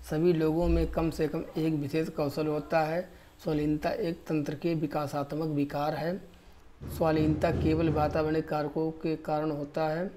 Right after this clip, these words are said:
स्वालीनता का इलाज किया जा सकता है, उम्र के साथ इसमें सुधार आता है। तो स्वालीनता क्या है? ऑटिज्म क्या है? Autism is a neurological de-, अ, develop-,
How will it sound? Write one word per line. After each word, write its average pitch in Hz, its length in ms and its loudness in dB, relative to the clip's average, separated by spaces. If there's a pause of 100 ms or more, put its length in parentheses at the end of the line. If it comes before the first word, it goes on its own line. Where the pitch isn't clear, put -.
(680)
स्वालीनता 156 500 2
का 165 160 -4
इलाज 160 320 0
किया 160 220 0
जा 151 160 0
सकता 156 380 -6
है, 147 160 -4 (140)
उम्र 160 200 0
के 147 180 -4
साथ 151 260 -4
इसमें 160 260 -6
सुधार 143 420 -6
आता 139 360 -8
है। - 280 -10
तो 180 80 -6
स्वालीनता 156 560 -4
क्या 165 220 -2
है? 196 260 -6 (960)
ऑटिज्म 160 480 2
क्या 170 200 0
है? - 140 -2
Autism 160 540 -2
is 156 120 -2
a 160 100 0
neurological 151 720 0
de-, - 280 -4
अ, 151 140 -4
develop-, 147 460 -2